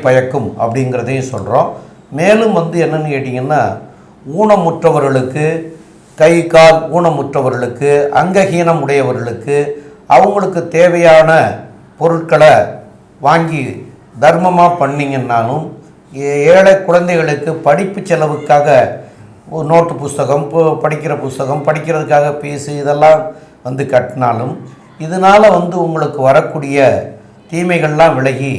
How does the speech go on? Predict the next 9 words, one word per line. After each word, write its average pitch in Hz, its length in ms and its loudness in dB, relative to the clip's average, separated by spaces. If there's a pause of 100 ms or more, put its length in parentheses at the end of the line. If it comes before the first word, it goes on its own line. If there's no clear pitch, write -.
(540)
நன்மையா 175 440 4 (180)
மாறக்கூடிய 143 540 2 (200)
வாய்ப்புகள் 151 520 0
உங்களுக்கு 131 340 -6 (100)
கிடைக்கும். 110 380 -8 (560)
அதுகளை 135 280 2 (120)
பண்ணிக்கிறங்க. 123 520 -4 (400)
மேலும் 190 400 0
வந்து 165 160 -8